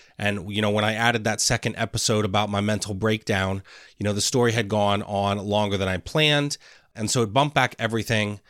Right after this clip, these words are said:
And so maybe you heard it and was wondering where the business update was, but I didn't want to break up the story, and so that's why I did the story part nine on Friday and why we are doing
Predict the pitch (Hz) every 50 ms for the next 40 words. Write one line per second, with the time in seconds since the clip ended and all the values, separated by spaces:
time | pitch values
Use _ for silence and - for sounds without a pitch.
0 | _ _ _ - 107 - - 139 147 147 151 151 139 120 113 127 120 123 120 107
1 | 107 101 95 104 117 113 107 110 107 104 104 104 101 95 90 92 120 120 117 120
2 | - - 117 98 - 113 113 104 107 107 104 104 104 98 - - - - - -
3 | - _ _ - 113 120 123 127 147 151 139 139 135 120 101 90 113 113 107 -
4 | 117 - - 117 - - - 107 107 107 107 104 104 95 - 113 104 101 107 110
5 | - - 123 113 110 107 107 - 101 104 104 98 92 110 101 98 98 98 92 95
6 | - - - - _ _ - - 117 107 101 101 98 95 92 - - - - -
7 | 131 117 117 110 107 - - 113 104 101 98 104 107 107 107 107 104 104 107 98
8 | 98 101 95 - - 123 120 123 127 131 135 131 - - 104 104 101 101 98 101
9 | 104 104 104 104 104 101 101 101 92 98 95 95 98 98 98